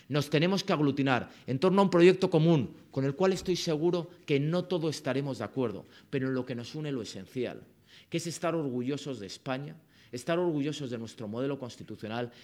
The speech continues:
estar orgullosos de todo lo que hemos conseguido en los últimos cuarenta y cinco años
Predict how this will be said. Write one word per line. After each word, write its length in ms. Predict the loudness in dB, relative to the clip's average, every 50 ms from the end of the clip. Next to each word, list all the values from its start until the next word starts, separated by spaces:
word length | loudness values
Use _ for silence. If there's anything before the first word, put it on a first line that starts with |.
| -10 -8
estar 300 | -8 0 2 4 6 6
orgullosos 540 | 6 6 4 4 2 2 0 0 0 0
de 80 | 0 -2
todo 240 | 0 0 0 0 0
lo 100 | 0 0
que 80 | -2
hemos 180 | -4 -4 -6 -6
conseguido 600 | -6 -6 -6 -6 -4 -2 0 2 2 2 0 -2 -6 -10 -16 -12 -6
en 100 | -2 0
los 160 | 0 0 2
últimos 420 | 2 2 2 2 2 2 0 -2 -2
cuarenta 520 | -2 0 0 2 0 0 -2 -4 -4 -6
y 80 | -6 -6
cinco 480 | -4 -4 -2 -2 0 0 0 2 2
años 400 | 2 2 0 -4 -8 -12 -16 -20